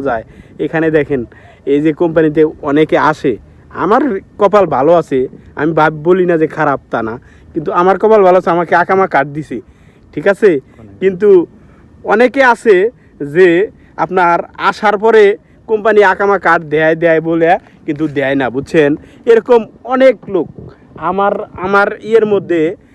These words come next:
মানে আমি যে রুমের ভিতরে থাকি, ওই রুমের ভিতরে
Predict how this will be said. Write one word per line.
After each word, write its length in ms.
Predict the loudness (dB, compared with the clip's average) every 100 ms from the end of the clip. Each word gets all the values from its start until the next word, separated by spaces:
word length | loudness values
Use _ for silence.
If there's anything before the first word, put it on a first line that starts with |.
| _ _ -10
মানে 180 | -6 -6 -4
আমি 140 | -2 -2 2
যে 100 | 4 4 2 -6 _ -16 -14 -20 _ _
রুমের 220 | -4 -2 0
ভিতরে 240 | 0 -2 -2 -4
থাকি, 280 | -6 -6 -8 -10 _ _
ওই 100 | -4 -4
রুমের 260 | -2 -6 -6
ভিতরে 180 | -2